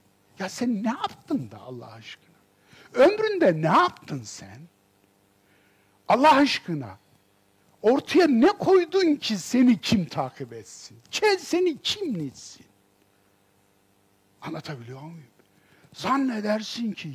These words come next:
yeryüzünde gerçekten de kimsenin bulmadığı bir icat bulmuş. Ve eğer o icat ortaya çıkarsa yeryüzünü sallayacakmış falan. Yok bir şey.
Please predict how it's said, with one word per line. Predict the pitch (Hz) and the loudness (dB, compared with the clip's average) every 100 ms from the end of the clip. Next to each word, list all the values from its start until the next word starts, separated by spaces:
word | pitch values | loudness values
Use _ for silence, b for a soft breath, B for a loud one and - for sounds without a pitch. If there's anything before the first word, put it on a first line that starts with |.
| 117 | -8
yeryüzünde | 208 254 190 165 165 147 131 156 180 B B B | -4 -4 -4 -6 -8 -8 -8 -12 -14 B B B
gerçekten | - 254 285 - 302 - 240 233 | 2 4 4 -2 -4 -4 -2 0
de | 226 | -2
kimsenin | - 453 359 - 277 240 190 | -2 -2 -2 0 2 2 0
bulmadığı | 165 320 285 233 311 311 285 | -2 -2 -2 -2 -2 -2 0
bir | 311 233 | -2 -4
icat | 349 339 392 381 - | -8 -6 -6 -8 -10
bulmuş. | 392 392 415 403 - - _ _ _ _ b b b b b - | -10 -10 -16 -20 -20 -20 _ _ _ _ b b b b b 0
Ve | 262 | 6
eğer | 294 302 285 | 10 10 10
o | 285 320 302 | 8 4 6
icat | 277 277 269 | 6 6 4
ortaya | 254 262 262 - 240 | 2 -2 -2 -4 -4
çıkarsa | - - 269 240 226 | -6 -4 -2 -2 0
yeryüzünü | 202 269 302 294 262 349 | 6 6 8 6 4 2
sallayacakmış | 330 233 285 311 311 269 247 269 247 | 0 -2 -2 0 -2 -2 -8 -12 -14
falan. | - 269 262 302 _ _ _ _ | -18 -20 -20 _ _ _ _ _
Yok | 294 - - | -12 -12 -12
bir | |
şey. | - - 403 | -12 -12 -18